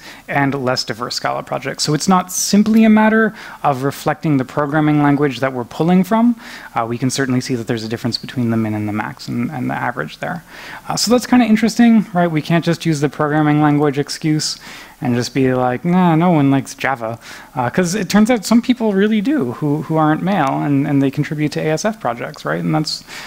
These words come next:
that's really awesome. And so it's not just that we use Java a lot. Um, not that there's anything wrong with Java.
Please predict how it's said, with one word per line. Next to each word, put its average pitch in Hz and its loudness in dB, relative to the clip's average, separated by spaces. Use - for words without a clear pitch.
that's 165 -6
really 175 2
awesome. 127 0
And 131 2
so 143 2
it's 139 0
not 147 2
just 143 -2
that 131 -4
we 127 -4
use 127 -4
Java 120 -4
a 110 -2
lot. 120 -2
Um, 139 -6
not 147 0
that 156 -4
there's 151 -2
anything 135 2
wrong 120 0
with 117 -6
Java. 120 -8